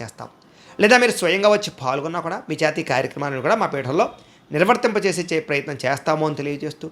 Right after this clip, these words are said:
అలాగే మీలో ఎవరికైనా సరే పూర్తి జాతకం ఈ రకంగా పుస్తకం రూపంలో కావాలన్నట్లయితే దానికి కూడా మీ date of birth, time, place of birth, మీ పేరు మా WhatsApp నెంబర్కి మెసేజ్ పెట్టినా లేదా మాకు ఫోన్ చేసినా కూడా మీ జాతకాన్ని మీ రకంగా రాసి, ఈ రకంగా కంప్యూటర్లో డీటీపీ చేయించి, ఈ రకంగా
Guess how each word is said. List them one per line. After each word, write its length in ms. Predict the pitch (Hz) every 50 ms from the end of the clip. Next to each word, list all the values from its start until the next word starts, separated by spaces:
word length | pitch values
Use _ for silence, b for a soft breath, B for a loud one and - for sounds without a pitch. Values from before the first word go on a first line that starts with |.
| - - B B B B B
అలాగే 200 | 151 190 208 220 208
మీలో 140 | 196 196 196 175
ఎవరికైనా 320 | 156 151 139 160 151 139 -
సరే 140 | 143 175 226 - B B B B - -
పూర్తి 260 | 233 285 311 - 254 190
జాతకం 300 | 202 190 185 - - - - - - 165
ఈ 40 | 196 233
రకంగా 240 | 226 208 220 214 208 - -
పుస్తకం 260 | 175 - - 277 269 262
రూపంలో 220 | 240 220 220 214 196 170
కావాలన్నట్లయితే 680 | 160 156 151 147 139 131 123 117 - 117 113 - 135 139 135 - - B B B B B 147 147
దానికి 280 | 165 175 226 254 208 208 202
కూడా 120 | 208 214 226 220
మీ 60 | 208 196 147
date 180 | 151 151 170 180
of 80 | 165 151 165
birth, 180 | 165 160 - 123 - - 156
time, 180 | 151 151 165 226 - -
place 200 | 147 139 131 - 180
of 80 | 156 - - -
birth, 160 | - - 208 202
మీ 60 | 175 - 139
పేరు 140 | 120 113 - - -
మా 60 | 135 120
WhatsApp 320 | 120 127 135 - - - 160 160
నెంబర్కి 260 | 156 156 135 120 113 113
మెసేజ్ 260 | 117 - 147 143 147 147
పెట్టినా 200 | 160 - 196 220 262 - B B B B B B
లేదా 140 | 165 185 180
మాకు 120 | 175 175 - -
ఫోన్ 160 | 143 147 151 143
చేసినా 260 | 139 127 - 127 120 - 127
కూడా 140 | 120 - - - B B B B B B
మీ 80 | 165 175 165 190
జాతకాన్ని 380 | 208 226 226 226 254 247 233 214
మీ 60 | 202 185 175 151
రకంగా 200 | 127 151 160 147 127 127
రాసి, 240 | 139 139 - 202 - - - 139
ఈ 40 | 139 139
రకంగా 200 | 123 147 156 151 - 131
కంప్యూటర్లో 380 | 127 127 151 147 143 147 147 120 127
డీటీపీ 300 | 127 131 151 151 156 139 143
చేయించి, 260 | 135 135 139 - - - - 151
ఈ 40 | 147 147
రకంగా 260 | 135 151 175 202